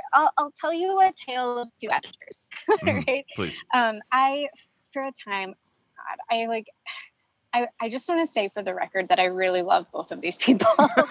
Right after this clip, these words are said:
Speaker 1: Um,
Speaker 2: <laughs>
Speaker 1: but I really liked working for one and really didn't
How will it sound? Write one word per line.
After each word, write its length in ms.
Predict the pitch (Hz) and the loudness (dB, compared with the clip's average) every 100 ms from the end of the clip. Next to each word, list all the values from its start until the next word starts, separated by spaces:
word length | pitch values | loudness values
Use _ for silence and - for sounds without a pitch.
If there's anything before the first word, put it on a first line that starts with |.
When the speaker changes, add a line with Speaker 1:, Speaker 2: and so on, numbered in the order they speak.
| 285 - 233 247 | 0 0 2 4
Speaker 1:
Um, 340 | 233 226 226 208 | 4 4 0 0
Speaker 2:
<laughs> 80 | |
Speaker 1:
but 120 | 247 254 | 4 6
I 180 | 247 240 | 6 2
really 340 | 226 262 254 262 | -6 -6 -4 -4
liked 260 | 233 226 | -4 -6
working 280 | 226 214 214 | -10 -14 -14
for 180 | 196 214 | -16 -12
one 140 | 196 180 | -10 -12
and 100 | 180 | -14
really 200 | 180 165 | -12 -12
didn't 140 | 156 | -14